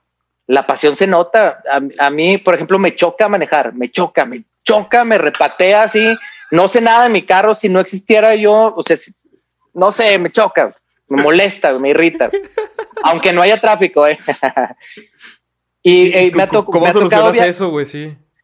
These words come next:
Speaker 1: me ha tocado viajar, cuando voy a viajar, que a veces, eh, por lo general me ponen un chofer o ponen a alguien que pase por mí o esté así.
Speaker 2: Ajá.
Speaker 1: Y, y a todos, a los que he visto, algunos hasta los pido de, de vuelta, este, porque es,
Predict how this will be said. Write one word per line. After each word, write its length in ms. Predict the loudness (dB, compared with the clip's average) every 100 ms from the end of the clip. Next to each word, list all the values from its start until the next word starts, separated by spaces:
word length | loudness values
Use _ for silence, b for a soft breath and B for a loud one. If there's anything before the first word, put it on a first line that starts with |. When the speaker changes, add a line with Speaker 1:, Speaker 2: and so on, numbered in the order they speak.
| _
Speaker 1:
me 100 | -2
ha 80 | -2
tocado 320 | 0 0 2
viajar, 520 | 2 0 0 -2 -4 _
cuando 260 | -2 0
voy 160 | 2 2
a 60 | 2
viajar, 440 | 0 0 -2 -4
que 100 | -2
a 60 | 0
veces, 400 | -2 -6 -16 _ _ -6
eh, 260 | -4 -4 -2
por 120 | -2
lo 80 | -2
general 300 | -2 0 0
me 100 | -2
ponen 260 | -2 -2 -2
un 120 | -2
chofer 300 | -2 0 0
o 100 | -2
ponen 340 | -4 -4 -2
a 40 | -2
alguien 300 | 0 -2 -6
que 120 | -10
pase 260 | -6 -6 -2
por 160 | -4
mí 180 | -2 -2
o 80 | -2
esté 200 | -2 -4
así. 280 | -2 -6 -6 _ _ _ _ -20
Speaker 2:
Ajá. 220 | -18 -6
Speaker 1:
Y, 600 | 0 2 2 2 0 -2 -2
y 260 | 0 0 -4 _
a 120 | -6
todos, 520 | 0 0 0 -2 -10 -2
a 120 | 0
los 180 | 0 0
que 220 | 0 2
he 40 |
visto, 520 | 2 -2 -2 0 0 0
algunos 560 | -2 0 -2 -2 -6 -8
hasta 260 | -6 -2 -2
los 200 | -2 -2
pido 280 | 0 4
de, 220 | 4 2 0
de 100 | 0
vuelta, 560 | 2 0 0 -2 -4 _ _
este, 720 | -4 -4 -2 2 2 0 _ b b _ -2
porque 320 | -2 0 -2
es, 320 | -4 -18